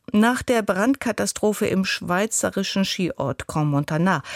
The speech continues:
ist der Betreiber der Bar aus der Untersuchungshaft entlassen worden. Die Frankfurter Allgemeine Sonntagszeitung merkt dazu an,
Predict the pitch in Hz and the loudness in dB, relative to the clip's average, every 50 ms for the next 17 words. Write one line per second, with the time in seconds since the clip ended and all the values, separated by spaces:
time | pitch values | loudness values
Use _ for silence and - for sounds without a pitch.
0 | - - - - 180 - - 180 170 165 170 160 - - 185 180 208 220 214 185 | -12 -12 -8 -6 -6 -2 0 0 2 2 0 0 0 -2 0 0 0 2 2 2
1 | 165 165 156 147 151 156 151 143 151 170 202 220 - - 214 208 - - 202 - | 2 2 2 0 0 0 0 0 2 2 0 0 0 -2 -2 -4 -2 -2 -2 0
2 | - 196 - 214 202 - - 220 - - 254 247 - - 220 202 196 - - - | 0 -2 -2 -2 -2 -2 -4 -4 0 0 0 0 0 -2 -2 -4 -4 -4 -4 -2
3 | 196 185 - - 190 202 226 - - 214 160 131 127 - - - - - - - | -2 -2 -2 -2 -2 0 2 2 2 2 2 2 2 0 -2 -4 -6 -8 -10 -12
4 | - _ _ _ _ - - - - - - - - - - 202 190 - 226 269 | -18 _ _ _ _ -16 -14 -14 -14 -14 -16 -18 -8 0 0 0 2 2 2 0
5 | 277 - 302 285 - 277 254 247 - - - 196 208 214 208 196 196 190 185 185 | 2 2 0 0 0 0 0 0 0 0 0 0 0 2 0 2 2 2 4 4
6 | 185 180 170 - 165 185 233 262 - 214 147 - - - - - - - - 90 | 4 2 2 2 4 4 4 4 2 2 0 -2 -4 -2 -2 -2 0 0 -2 -4
7 | - - 147 135 135 147 147 143 139 135 - - - - 147 165 180 - - - | -2 -2 0 2 2 2 4 2 2 0 -2 -4 -4 -2 -2 -2 -2 -2 -2 -2
8 | - - - - 170 170 185 185 185 | 0 0 0 0 2 2 2 2 2